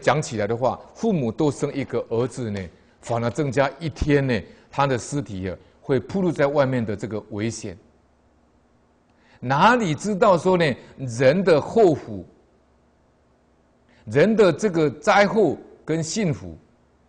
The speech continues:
都各有因缘。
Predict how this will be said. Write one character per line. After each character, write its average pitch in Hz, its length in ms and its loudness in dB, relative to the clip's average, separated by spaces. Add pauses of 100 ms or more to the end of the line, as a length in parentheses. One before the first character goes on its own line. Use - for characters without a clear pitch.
(1700)
都 170 100 2
各 165 300 2
有 95 160 -4
因 117 240 -6
缘。 87 220 -10